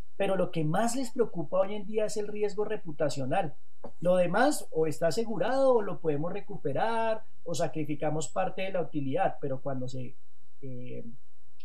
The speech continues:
digamos que se, se toca la, se-, la, la reputación de las organizaciones, es muy difícil trabajar con eso. Cuando una organización ha afectado su, su, su nombre,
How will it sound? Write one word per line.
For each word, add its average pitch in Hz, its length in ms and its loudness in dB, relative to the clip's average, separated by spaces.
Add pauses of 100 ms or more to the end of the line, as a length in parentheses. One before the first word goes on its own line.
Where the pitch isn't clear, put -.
(100)
digamos 151 400 2
que 180 380 -2
se, 147 240 -2
se 160 180 0
toca 214 460 2
la, 220 160 0
se-, - 240 -2
la, 160 220 0
la 151 120 2
reputación 165 880 0
de 214 80 2
las 214 200 0
organizaciones, 170 760 -2 (320)
es 180 220 2
muy 165 200 0
difícil 147 640 2
trabajar 135 460 0
con 143 180 -2
eso. 131 160 -2
Cuando 143 240 0
una 165 320 2 (220)
organización 160 760 0
ha 151 60 2
afectado 170 560 2
su, 151 300 0 (280)
su, 143 300 -2
su 165 180 0
nombre, 214 460 2